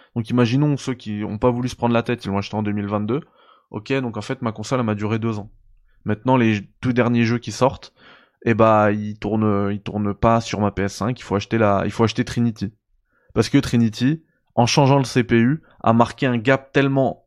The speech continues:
euh, haut qu'en fait, euh, les jeux, ils n'ont plus rien à voir.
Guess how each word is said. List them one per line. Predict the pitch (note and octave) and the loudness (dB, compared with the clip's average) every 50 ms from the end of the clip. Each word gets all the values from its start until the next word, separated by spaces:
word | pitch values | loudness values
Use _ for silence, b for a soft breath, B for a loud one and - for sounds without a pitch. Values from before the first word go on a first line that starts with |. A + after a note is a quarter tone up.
| - | -6
euh, | - G#2+ G#2+ G#2 G#2 - - | -4 -2 -2 -2 -2 -4 0
haut | - D3 C#3+ D3+ F#3 b b b b b b b | 2 2 2 2 0 b b b b b b b
qu'en | - G#2+ | -6 -4
fait, | G#2 - B2+ C3 C3 - A#2 | -2 0 0 0 0 2 2
euh, | A2 G#2+ G#2 G2+ G2+ G2 G2 - - - - - - - - | 2 4 4 2 2 0 0 -2 -2 -4 -6 -6 -8 -8 -6
les | E2+ G#2+ A2+ | -2 -2 0
jeux, | G#2 A2+ C3 | 2 4 4
ils | B2+ | 4
n'ont | A#2 G#2+ | 2 0
plus | - A2 | 0 -2
rien | G2 G#2 G#2+ | 0 2 2
à | G#2+ | 2
voir. | G2+ F#2+ D#2+ - _ | 2 0 -4 -6 _